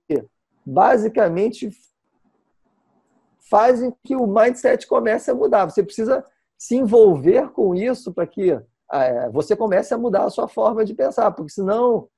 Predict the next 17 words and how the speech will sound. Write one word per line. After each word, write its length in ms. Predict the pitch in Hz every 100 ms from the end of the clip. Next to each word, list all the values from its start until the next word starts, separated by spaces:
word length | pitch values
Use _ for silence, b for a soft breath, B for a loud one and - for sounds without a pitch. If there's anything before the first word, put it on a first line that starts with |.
| _
o 40 | _
que 60 | 180
vai 100 | 185
acontecer 640 | 202 196 190 214 220 208
é 60 | 196
exatamente 600 | 185 196 214 196 202 208
isso 160 | 202 -
que 80 |
você 260 | 196 196 208
citou, 360 | 202 214 208 180
ou 40 |
seja, 220 | 156 143
as 100 | 139
pessoas 400 | - 151 185 185
vão 180 | 165 175
tentar 600 | - 185 151 - 131 123 - _ _
aplicar 840 | - 180 - 196 180 156 135 123 113